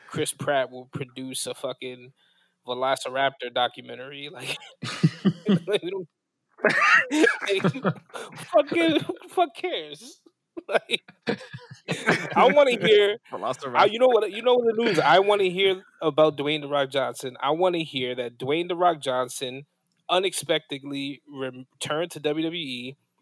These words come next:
Speaker 1: rock bottom Roman Reigns, and fucking
Speaker 2: <laughs>
Speaker 1: went heel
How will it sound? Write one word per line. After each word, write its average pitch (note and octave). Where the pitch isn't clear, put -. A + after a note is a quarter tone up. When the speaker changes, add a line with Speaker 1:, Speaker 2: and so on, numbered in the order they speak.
Speaker 1:
rock C#3
bottom F3
Roman F3
Reigns, C3
and C#3
fucking C#3
Speaker 2:
<laughs> -
Speaker 1:
went D3+
heel D3